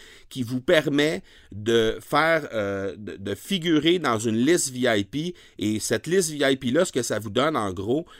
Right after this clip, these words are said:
c'est, euh, évidemment un tarif préférentiel pour le pré-lancement de cette formation-là. Ensuite, ça va vous donner l'opportunité d'avoir accès à des bonus exclusifs à tous les gens qui sont,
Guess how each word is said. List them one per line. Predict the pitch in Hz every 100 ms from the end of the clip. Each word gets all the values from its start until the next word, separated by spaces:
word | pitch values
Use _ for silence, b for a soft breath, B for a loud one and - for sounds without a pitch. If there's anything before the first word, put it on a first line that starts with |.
| B
c'est, | - - 143 151 156 101
euh, | 98
évidemment | 107 117 113 165 127
un | 110
tarif | 135 113 165 -
préférentiel | 127 117 120 113 101 - 135 151 151
pour | - 101
le | 101
pré-lancement | - 143 165 139 113 - 123 143 127
de | 104
cette | - 101
formation-là. | 110 107 101 92 104 92 98 156 B - _ _
Ensuite, | 151 151 - 214 214
ça | 135
va | 131
vous | 131 117
donner | 135 143 175
l'opportunité | 135 131 156 - 160 143 156 175 151
d'avoir | 110 107 120 131 127
accès | 117 - 160 165
à | 113
des | 107 110
bonus | 113 131 131 139 147 - -
exclusifs | 180 - 160 135 180 127
à |
tous | 110 190
les | 156 127
gens | 143 156
qui | -
sont, | 143 139